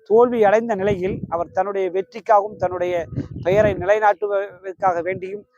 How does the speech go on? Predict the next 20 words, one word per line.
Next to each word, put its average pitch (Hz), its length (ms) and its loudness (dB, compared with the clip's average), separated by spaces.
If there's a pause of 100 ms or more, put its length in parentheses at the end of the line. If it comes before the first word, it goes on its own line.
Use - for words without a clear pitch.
(240)
தன்னுடைய 185 340 -2
மகரிஷி 196 520 -4
பட்டத்தை 196 500 -2
பெற 196 260 0
வேண்டும் 233 320 2
என்ற 196 140 -4
ஒரு 185 220 -4
உன்னத 214 320 -2
நோக்கத்தோடு 196 520 -6
இங்கு 185 160 -14
இந்த 175 140 -10 (220)
திருத்தலத்தில் 180 600 -6
வந்து 196 180 -4 (420)
அவர் 165 260 -2
வெற்றியும் 190 480 -6
பெற்றதால் 180 420 0 (160)
இந்த 170 260 -12
இடம் 185 280 0
வந்து 180 260 -8 (600)
விஜயாபதி, 185 600 4